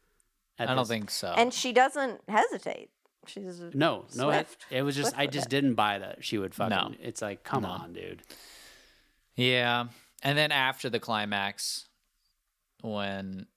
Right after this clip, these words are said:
Speaker 2: they're, when it gets down to two characters, I mean, again, I, I, I just don't give a fuck anymore. And the whole, uh,
Speaker 3: I
Speaker 2: ending sequ-,
Speaker 3: agree.
Speaker 2: the wrap up, I don't give a shit.
Speaker 1: I don't, I don't really, I wasn't a fan of the wrap up, but I did like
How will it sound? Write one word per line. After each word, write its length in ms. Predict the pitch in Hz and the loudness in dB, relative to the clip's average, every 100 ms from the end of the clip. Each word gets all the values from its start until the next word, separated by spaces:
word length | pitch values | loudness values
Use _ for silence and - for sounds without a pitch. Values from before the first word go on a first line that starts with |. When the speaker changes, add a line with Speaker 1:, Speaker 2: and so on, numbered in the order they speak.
| _ _ _ _ _ | _ _ _ _ _
Speaker 2:
they're, 380 | 104 95 92 92 | -6 -4 -4 -4
when 160 | 95 92 | -6 -6
it 80 | |
gets 180 | 95 92 | -4 -6
down 220 | - 98 | -4 -4
to 80 | 95 | -4
two 240 | - 95 92 | -4 -4 -4
characters, 880 | 90 87 87 - 87 87 82 - - _ _ _ _ _ - | -4 -4 -4 -4 -2 -2 -2 -4 -6 _ _ _ _ _ -8
I 180 | - 98 | -4 -2
mean, 320 | 92 87 85 - | -2 -4 -6 -2
again, 360 | 107 104 92 | 2 2 2
I, 200 | 85 87 - | -2 -8 -4
I, 160 | 104 87 - - | -2 -2 -4 -2
I 60 | |
just 200 | 92 - | -2 -2
don't 120 | 92 90 | -4 -2
give 140 | 87 | -4
a 60 | 85 | -4
fuck 320 | - 87 - | -4 -4 -4
anymore. 520 | 90 90 87 87 87 - _ | -6 -6 -6 -8 -10 -14 _
And 160 | 113 98 | -4 -2
the 60 | |
whole, 240 | 95 95 87 | 2 0 0
uh, 180 | 95 - | -6 -6
Speaker 3:
I 240 | 107 180 180 | -2 2 2
Speaker 2:
ending 160 | 175 175 | 2 0
sequ-, 280 | 175 170 160 | 0 2 0
Speaker 3:
agree. 100 | 156 | -2
Speaker 2:
the 60 | 98 | 2
wrap 320 | 95 92 - | 4 4 2
up, 240 | 92 92 | 2 2
I 20 | |
don't 140 | 98 98 | 0 0
give 100 | 95 | -2
a 40 | |
shit. 420 | 92 - 87 90 - | -2 -2 -2 -2 2
Speaker 1:
I 80 | |
don't, 300 | 160 202 165 143 | 2 4 0 0
I 120 | 143 | 0
don't 140 | 160 | 2
really, 240 | 156 139 135 | 0 -2 0
I 100 | 143 | 2
wasn't 260 | 170 160 | 2 2
a 40 | 143 | 2
fan 120 | 143 | 0
of 60 | 117 | 2
the 60 | |
wrap 260 | 104 113 147 | 2 2 2
up, 120 | 127 | 2
but 100 | 135 | 2
I 60 | 143 | 2
did 360 | 127 196 208 127 | 4 2 2 0
like 580 | 113 120 117 - - | 2 2 0 -6 -16